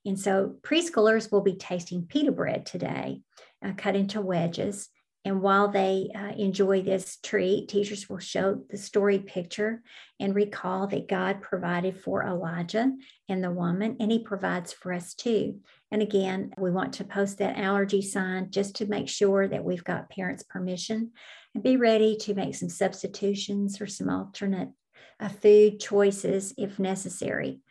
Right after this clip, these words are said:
One thing that we can help preschoolers remember is that there is a difference between our needs and our wants. And, you know, God always provides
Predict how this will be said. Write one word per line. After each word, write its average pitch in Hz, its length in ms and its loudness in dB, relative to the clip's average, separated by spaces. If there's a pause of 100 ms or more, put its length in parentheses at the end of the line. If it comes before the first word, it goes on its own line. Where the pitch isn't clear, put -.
(460)
One 262 420 6
thing 233 340 4
that 202 180 0
we 202 220 4
can 185 300 -8 (180)
help 202 260 0
preschoolers 190 760 2 (120)
remember 202 540 4
is 190 300 -2
that 185 420 -4 (520)
there 226 240 6
is 262 120 8
a 262 60 8
difference 208 360 2
between 196 480 -2
our 180 120 0
needs 180 260 -2
and 196 100 0
our 190 120 -2
wants. 175 480 -4
And, 190 160 0
you 185 40 0
know, 185 140 -2
God 185 280 -2
always 214 280 4
provides 190 480 -4